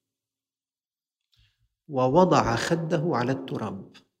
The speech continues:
وقال: 'أمر رسول الله على العين والرأس،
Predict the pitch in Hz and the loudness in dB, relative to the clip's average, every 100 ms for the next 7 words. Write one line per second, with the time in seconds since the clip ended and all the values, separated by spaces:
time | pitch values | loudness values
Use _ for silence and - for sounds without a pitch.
0 | _ _ _ _ _ _ _ _ _ _ | _ _ _ _ _ _ _ _ _ _
1 | _ _ 113 - 131 123 101 - - - | _ _ -16 -8 -2 -2 -4 -10 -20 -20
2 | - - - _ _ _ _ 180 185 170 | -20 -20 -20 _ _ _ _ 4 6 6
3 | 139 123 117 113 - 165 156 135 120 127 | 4 4 2 0 2 4 4 4 0 0
4 | 143 156 156 156 156 156 - 127 131 127 | 2 4 4 2 0 -2 -4 0 2 2
5 | 120 143 156 151 143 123 - - - - | 2 2 2 4 2 0 -2 -2 0 0
6 | - | -2